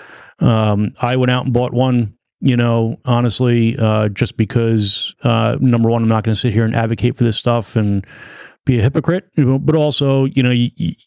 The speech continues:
when you start thinking about it, um, it just, honestly, it just makes sense, you know?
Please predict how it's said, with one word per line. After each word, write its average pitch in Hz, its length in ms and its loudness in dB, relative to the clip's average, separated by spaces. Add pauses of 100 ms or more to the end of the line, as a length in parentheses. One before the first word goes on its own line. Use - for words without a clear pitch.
(400)
when 131 200 4
you 131 80 2
start 135 300 -2
thinking 120 300 2
about 120 360 2
it, 120 200 -2 (680)
um, 104 760 0
it 135 120 -2
just, 127 380 -2
honestly, 120 460 0
it 107 80 -2
just 107 180 -2
makes 110 220 -2
sense, - 420 -6
you 131 120 -2
know? 107 240 0